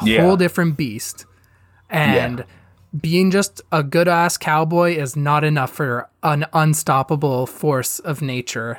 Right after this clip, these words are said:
Speaker 2: that just kills.
Speaker 1: Yeah.
Speaker 2: The a-, the age of the cowboy is over. Truly no country for old men.
Speaker 1: Oh, yeah. Like, nineteen eighty, it's done. It's
Speaker 2: Yeah.
Speaker 1: done, motherfucker. It's
Speaker 2: Yeah.
Speaker 1: done.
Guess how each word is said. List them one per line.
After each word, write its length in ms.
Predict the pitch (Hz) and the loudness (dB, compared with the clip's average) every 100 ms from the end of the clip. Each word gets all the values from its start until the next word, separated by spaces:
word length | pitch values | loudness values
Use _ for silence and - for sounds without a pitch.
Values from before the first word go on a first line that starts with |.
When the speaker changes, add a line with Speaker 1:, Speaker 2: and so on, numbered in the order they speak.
| - | -4
Speaker 2:
that 180 | 131 - | -4 -4
just 220 | 123 - | -8 -8
kills. 540 | - 131 120 120 - _ _ _ _ _ | -6 -6 -6 -10 -14 _ _ _ _ _
Speaker 1:
Yeah. 380 | - 110 127 98 - _ _ - - - - | -2 0 2 -2 -10 _ _ -14 -14 -14 -8
Speaker 2:
The 180 | 165 165 - | -4 0 2
a-, 140 | - | 2
the 220 | 180 175 | 0 2
age 160 | 175 196 | 2 2
of 60 | 202 | 0
the 80 | 190 | 0
cowboy 440 | 180 165 160 160 | 2 2 2 2
is 120 | 147 | 2
over. 380 | 147 135 123 110 | 0 -2 -6 -12
Truly 580 | - 226 214 190 180 165 | -2 2 4 4 2 2
no 200 | 160 160 | 2 0
country 420 | - 156 147 151 | 0 -2 -2 -6
for 180 | - 123 | -4 -4
old 220 | 139 139 | -4 -4
men. 360 | 135 120 113 123 _ _ _ _ _ | -6 -8 -10 -14 _ _ _ _ _
Speaker 1:
Oh, 140 | 131 135 | 0 2
yeah. 320 | 104 85 80 _ _ _ _ | 0 -4 -14 _ _ _ _
Like, 180 | 98 101 | -10 -2
nineteen 400 | 117 123 117 110 | 0 0 0 2
eighty, 280 | 110 107 95 | 2 2 -2
it's 160 | 101 - | -4 -4
done. 360 | 95 98 92 - _ | -2 -2 -8 -18 _
It's 180 | - 160 | 0 2
Speaker 2:
Yeah. 60 | 123 | 2
Speaker 1:
done, 160 | 107 | 2
motherfucker. 640 | 110 90 90 90 85 92 - | 0 -2 -2 -4 -4 -6 -4
It's 80 | 107 | -2
Speaker 2:
Yeah. 120 | 156 139 | 0 2
Speaker 1:
done. 280 | 104 98 | 0 -2